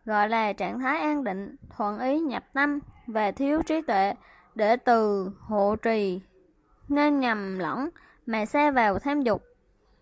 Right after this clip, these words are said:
Nếu tỏ ngộ cảnh giới đó, họ sẽ không cho rằng mình đã chứng thánh quả,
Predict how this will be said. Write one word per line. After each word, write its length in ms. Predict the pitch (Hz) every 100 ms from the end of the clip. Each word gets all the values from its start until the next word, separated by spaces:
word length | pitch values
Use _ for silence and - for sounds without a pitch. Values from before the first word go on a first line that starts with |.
| _ _
Nếu 180 | 269 294
tỏ 220 | 311 202
ngộ 200 | 240 190
cảnh 260 | 190 151 240
giới 200 | 254 285
đó, 400 | 269 262 359 339 - -
họ 260 | - 190 214
sẽ 240 | 208 220
không 400 | - 294 285 285 - -
cho 200 | 285 285
rằng 360 | 254 220 202
mình 240 | 208 208 180
đã 300 | 160 196 262 _ _ _
chứng 180 | 277 302
thánh 240 | 320 311 330
quả, 360 | 160 214 294